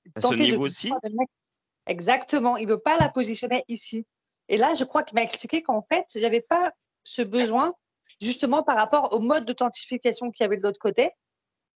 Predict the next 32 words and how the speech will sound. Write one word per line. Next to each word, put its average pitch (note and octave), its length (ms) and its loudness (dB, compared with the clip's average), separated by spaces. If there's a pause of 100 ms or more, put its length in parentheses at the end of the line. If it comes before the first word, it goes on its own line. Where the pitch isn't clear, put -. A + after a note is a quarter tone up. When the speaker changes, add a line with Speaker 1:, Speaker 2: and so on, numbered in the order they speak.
(180)
Speaker 2:
Il - 20 -2
n'avait G#3+ 200 2
pas D#4 160 0
besoin C4+ 240 0
de C#4 60 -4
me A#3+ 80 2
rajouter G3+ 520 -2
ici. F#3+ 460 -2
Et G#3 140 0
alors A3 180 4
là, C4 140 2
bon, G#3+ 160 -8
j'avoue A#3 280 2
ne A3+ 120 2
jamais A#3+ 280 2
avoir G#3+ 280 0 (120)
testé, A#3+ 540 2
euh, F3 640 4 (480)
testé A3 240 2
la G#3+ 100 6
chose. C#4+ 300 2
Je A#3+ 60 2
n'avais F#3+ 120 4
tout - 120 -12
simplement G#3+ 320 -2
pas G#3 240 2
accès, A#3 600 2
euh, F3 240 4
aux, E3+ 300 -2
aux F#3+ 100 0
appels F#3+ 220 2
admin. G#3 480 2